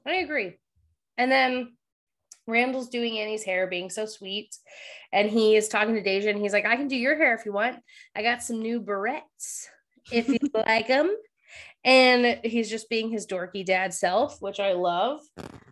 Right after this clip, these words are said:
Speaker 1: Um, so, and Deja's, like, super annoyed, clearly, at Randall.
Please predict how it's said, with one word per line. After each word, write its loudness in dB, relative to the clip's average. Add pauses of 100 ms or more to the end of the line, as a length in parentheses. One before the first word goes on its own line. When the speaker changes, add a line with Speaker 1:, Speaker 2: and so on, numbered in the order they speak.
(260)
Speaker 1:
Um, -2 (560)
so, 4 (220)
and -4
Deja's, -2
like, -8 (800)
super -8
annoyed, -4 (100)
clearly, -2
at -12
Randall. -4